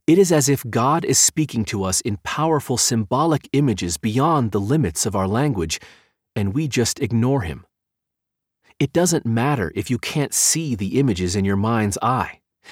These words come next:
The archetypal forces are always there in the deepest parts of the consciousness shaping your reality. This volcanic substratum of molten tertium quid, the third thing uniting mind and matter,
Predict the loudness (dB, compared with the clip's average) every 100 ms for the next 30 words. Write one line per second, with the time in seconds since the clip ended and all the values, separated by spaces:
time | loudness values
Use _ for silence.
0 | -20 _ -4 0 2 2 0 -2 -2 -2
1 | -2 -2 0 0 0 0 0 -2 -2 0
2 | 2 2 2 0 0 0 -2 -4 -6 -2
3 | -2 -2 -2 -4 -2 -4 -4 -4 -4 -4
4 | -6 -6 -4 -6 -4 -4 -2 -4 -6 -4
5 | -6 -6 -6 -2 -2 -2 -4 -2 -2 -2
6 | -2 -2 -2 -4 -10 -18 _ _ _ _
7 | _ _ _ _ _ _ _ _ _ _
8 | _ 0 2 2 0 0 0 0 -2 0
9 | 0 0 0 0 0 0 0 0 0 0
10 | -2 -2 -2 0 0 0 0 0 -2 -2
11 | -2 -2 -2 -2 -2 0 -4 -14 -20 _
12 | -4 -2 -2 -2 2 4 2 0 0 0
13 | 0 -4 -2 0 2 2 0 0 0 0
14 | 0 -2 -2 -2 -4